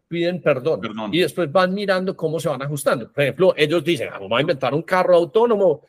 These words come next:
Speaker 1: Y no sé, que venga la gente, después de que van el carro autónomo, miren a ver entonces cómo lo regulamos. Entonces, para responderte la pregunta,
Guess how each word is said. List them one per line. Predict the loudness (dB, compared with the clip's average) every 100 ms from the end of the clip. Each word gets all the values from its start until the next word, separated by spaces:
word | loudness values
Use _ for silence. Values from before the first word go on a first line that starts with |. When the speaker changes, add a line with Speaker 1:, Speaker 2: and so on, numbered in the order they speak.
| _ _ _ -12
Speaker 1:
Y |
no | -4 0
sé, | 0 0 -2
que | -2
venga | -2 2 2
la | 2
gente, | 0 -2 -2 -4 -4 -10 _ -6
después | -6 -4 -4
de | 0
que | 0
van | 0
el | -2
carro | -2 0
autónomo, | -2 0 0 2 -2 -2
miren | -2 0
a | 0
ver | 0 -2
entonces | -2 -4 -4 -8
cómo | -6 -2 -2
lo | -2
regulamos. | -4 -8 -8 -8 -8 -6
Entonces, | -8 -4 -4 -6 -12 -20 -4
para | -4 -4
responderte | -4 0 0 2 0 0 -18 -20 0
la | 0
pregunta, | 4 2 2 -2